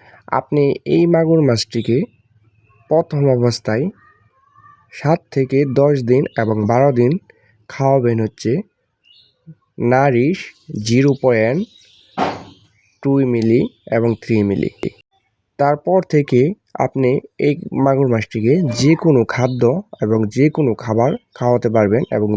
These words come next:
বিনা খরচেই কিন্তু আপনি খাবারগুলা খাওয়াতে পারবেন।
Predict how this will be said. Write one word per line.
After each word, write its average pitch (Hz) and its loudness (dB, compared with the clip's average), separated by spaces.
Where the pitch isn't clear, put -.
বিনা 135 2
খরচেই 131 -2
কিন্তু 110 -4
আপনি 110 -4
খাবারগুলা 113 0
খাওয়াতে 110 -2
পারবেন। 104 0